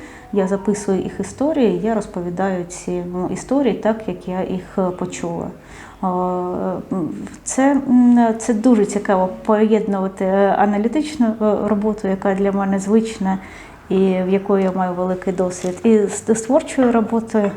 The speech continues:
Але мені здається, що це для голови взагалі дуже-дуже-дуже, е, корисно,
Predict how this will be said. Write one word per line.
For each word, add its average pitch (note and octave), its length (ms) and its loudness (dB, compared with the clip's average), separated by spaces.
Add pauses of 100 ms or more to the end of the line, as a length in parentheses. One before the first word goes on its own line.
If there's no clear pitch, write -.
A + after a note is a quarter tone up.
(640)
Але G#3+ 200 4
мені C4+ 160 8
здається, C4 380 0
що G#3+ 140 -6
це A3+ 180 0
для G3 280 4
голови G#3+ 500 2
взагалі G#3+ 500 4
дуже-дуже-дуже, G3+ 960 2
е, G3+ 380 2
корисно, A3+ 580 0